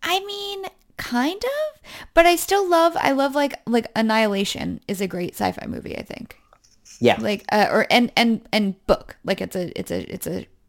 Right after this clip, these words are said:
Speaker 1: novella or, like, a short story or
Speaker 2: Mm-hmm.
Speaker 1: whatever. Um, uh, like that. I think Arrival is another really good one. And those are the kind of sci-fi I like because we get to see, you get to see an alien being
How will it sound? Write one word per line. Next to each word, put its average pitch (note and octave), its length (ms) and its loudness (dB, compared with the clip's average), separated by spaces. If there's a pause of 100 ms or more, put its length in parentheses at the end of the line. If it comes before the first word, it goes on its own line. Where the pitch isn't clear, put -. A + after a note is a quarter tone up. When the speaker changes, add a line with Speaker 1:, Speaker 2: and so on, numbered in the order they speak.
(160)
Speaker 1:
novella F#3+ 760 0
or, F#2+ 80 -2
like, F#2 140 -2
a G2 40 -4
short - 260 -6
story - 220 -8
or - 40 -6
Speaker 2:
Mm-hmm. A#2+ 80 -6
Speaker 1:
whatever. - 280 -8 (380)
Um, G#3+ 540 4
uh, A3 420 4
like G3+ 220 -2
that. C4 300 4
I G#3 80 4
think A3 200 -2
Arrival F#3+ 600 2
is G3+ 140 -2
another F#3+ 280 0
really F#3 200 0
good F3 160 -4
one. G#3+ 180 0 (300)
And A#3 120 8
those B3+ 240 8
are F4 80 4
the D#4+ 100 2
kind C#4 200 4
of B3+ 60 2
sci-fi G#3 380 4
I G#3+ 40 2
like C#4 260 2
because A3 340 2
we A#3 100 4
get B3 200 0
to A#3+ 100 -4
see, A#3 600 0 (880)
you A#3 160 2
get C4 200 0
to D4 80 -2
see B3+ 640 2 (220)
an G#3 180 4
alien A3 480 4
being F#3+ 560 0